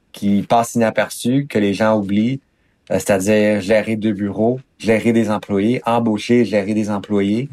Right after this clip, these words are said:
Puis ça, pour moi, c'était la courbe la plus raide, la courbe d'apprentissage la plus raide, parce que je m'y connaissais pas du tout, j'avais jamais fait un budget, euh, j'avais, j'avais pas géré des employés, évidemment. Je veux dire, que le N P D a fait,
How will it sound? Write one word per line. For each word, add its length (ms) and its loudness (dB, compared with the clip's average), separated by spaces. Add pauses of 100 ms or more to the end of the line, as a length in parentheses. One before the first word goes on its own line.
(320)
Puis 80 -12
ça, 200 2
pour 160 0
moi, 260 2
c'était 300 -2
la 120 -2
courbe 380 -2
la 160 2
plus 240 -2
raide, 360 2
la 140 -2
courbe 200 -4
d'apprentissage 640 0
la 100 -4
plus 200 -10
raide, 340 2 (680)
parce 180 -2
que 360 2
je 180 -8
m'y 100 -2
connaissais 380 0
pas 120 -2
du 140 -8
tout, 200 -2
j'avais 280 0
jamais 300 -2
fait 140 -2
un 120 2
budget, 580 2 (440)
euh, 580 2 (260)
j'avais, 720 2 (200)
j'avais 200 0
pas 200 -2
géré 260 0
des 180 -2
employés, 440 2
évidemment. 500 0
Je 40 -10
veux 60 -6
dire, 220 -6 (340)
que 80 -8
le 120 4
N 120 2
P 160 2
D 160 4
a 100 4
fait, 520 0